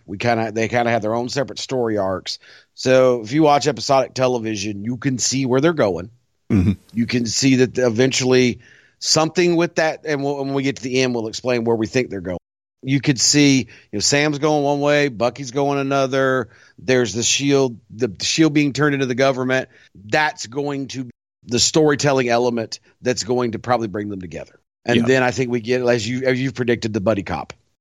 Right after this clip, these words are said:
Speaker 2: Yeah.
Speaker 1: Pretty simple, basic storytelling, but if
Speaker 2: Oh,
Speaker 1: it's
Speaker 2: yeah.
Speaker 1: done right, it's always good.
Speaker 2: Yeah, and then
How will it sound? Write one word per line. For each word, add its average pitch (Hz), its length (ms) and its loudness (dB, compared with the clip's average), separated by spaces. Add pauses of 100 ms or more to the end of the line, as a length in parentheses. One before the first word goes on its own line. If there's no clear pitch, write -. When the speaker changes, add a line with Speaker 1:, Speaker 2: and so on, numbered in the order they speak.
(160)
Speaker 2:
Yeah. 104 220 -8 (380)
Speaker 1:
Pretty 269 200 -4
simple, 208 520 0
basic 170 340 -4
storytelling, 110 600 -8 (320)
but 135 200 0
if 135 60 -2
Speaker 2:
Oh, 202 40 2
Speaker 1:
it's 170 80 6
Speaker 2:
yeah. 110 60 4
Speaker 1:
done 143 160 2
right, 147 320 0
it's - 120 -14
always 131 240 -2
good. 208 260 0 (380)
Speaker 2:
Yeah, 98 140 -6
and 95 80 -4
then 101 340 -4